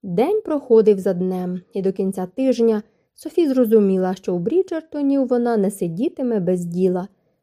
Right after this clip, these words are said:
Протягом дня у неї практично не було жодної хвилини вільного часу. До її обов'язків входило прислужувати трьом незаміжнім дівчатам, а це означало, що треба всіх їх зачесати,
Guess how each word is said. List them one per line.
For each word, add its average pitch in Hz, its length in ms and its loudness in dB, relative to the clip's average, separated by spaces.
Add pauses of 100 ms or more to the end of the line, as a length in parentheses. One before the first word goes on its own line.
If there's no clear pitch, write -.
Протягом 269 500 0
дня 302 220 0
у 403 60 2
неї 330 200 0
практично 247 580 -2
не 208 120 2
було 202 260 4
жодної 190 380 0
хвилини 196 460 2
вільного 233 400 2
часу. - 500 -8 (460)
До 220 60 2
її 196 200 4
обов'язків 202 640 2
входило 190 680 0
прислужувати 233 760 0
трьом 220 340 0
незаміжнім 196 720 2
дівчатам, 277 720 -6 (340)
а 330 60 -10
це 427 220 2
означало, 226 640 0
що 196 160 -6
треба 190 300 -2
всіх 196 320 -2
їх 190 220 0
зачесати, 262 880 -4